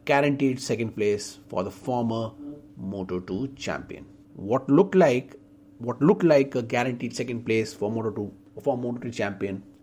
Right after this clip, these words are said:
became a dogfight for second and third. In the final sector of last lap, Rins ran slightly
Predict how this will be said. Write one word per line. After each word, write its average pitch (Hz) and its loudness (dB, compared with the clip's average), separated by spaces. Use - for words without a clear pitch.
became 107 -4
a 101 -8
dogfight 101 -2
for 110 -6
second 82 -10
and 131 -8
third. - -6
In 101 -8
the 104 -4
final 113 -2
sector 120 -2
of 120 -2
last 117 0
lap, 147 -2
Rins 120 -8
ran 113 -4
slightly 147 0